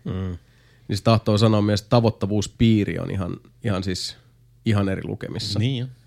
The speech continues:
Speaker 2: Mut tietysti kun puhutaan urheilusta, niin, mut ei sekään nyt oo niin semmonen yleinen, siis niinku se, että sä seuraat, että sua kiinnostaa urheilulaji X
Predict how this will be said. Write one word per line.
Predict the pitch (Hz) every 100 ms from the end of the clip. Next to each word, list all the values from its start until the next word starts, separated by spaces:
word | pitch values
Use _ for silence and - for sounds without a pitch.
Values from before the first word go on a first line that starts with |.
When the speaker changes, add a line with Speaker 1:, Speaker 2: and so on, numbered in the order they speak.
| _ _
Speaker 2:
Mut | 113
tietysti | 107 - -
kun | 92
puhutaan | 101 101 95
urheilusta, | 110 104 98 85 90 - -
niin, | 78 85 98 - _ _ _ _ _ _ _ _ _ _ - -
mut | - -
ei | 220
sekään | 294 330
nyt | 185 147
oo | 131
niin | 139 127
semmonen | 113 104 104
yleinen, | 107 104 101 98 95
siis | 98 - -
niinku | - 110 -
se, | 113
että | 104
sä | 104
seuraat, | 110 107 101 - - 92
että | 113 -
sua | 101
kiinnostaa | 110 101 - 107 98
urheilulaji | 104 107 104 101 104 - 98 95
X | - - -